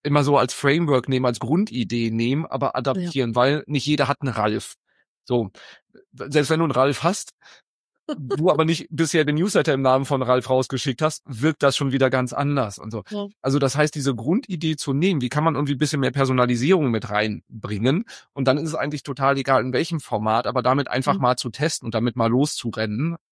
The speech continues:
Speaker 1: Das ist, das ist halt eben das. Also jetzt eins zu eins diesen Case zu nehmen und sagen, "Das mache ich jetzt bei mir auch" und verschicke darüber halt eben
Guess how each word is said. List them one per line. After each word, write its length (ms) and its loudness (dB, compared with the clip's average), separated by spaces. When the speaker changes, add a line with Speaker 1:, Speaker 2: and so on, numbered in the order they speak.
Speaker 1:
Das 180 2
ist, 160 0
das 140 2
ist 160 -2
halt 140 -4
eben 160 -6
das. 180 -8
Also 120 0
jetzt 160 2
eins 180 2
zu 80 0
eins 160 2
diesen 220 0
Case 280 2
zu 140 -2
nehmen 300 2
und 60 -2
sagen, 180 2
"Das 80 0
mache 180 -2
ich 60 -2
jetzt 200 -4
bei 140 0
mir 240 2
auch" 160 2
und 140 -2
verschicke 320 -2
darüber 360 2
halt 160 2
eben 260 -2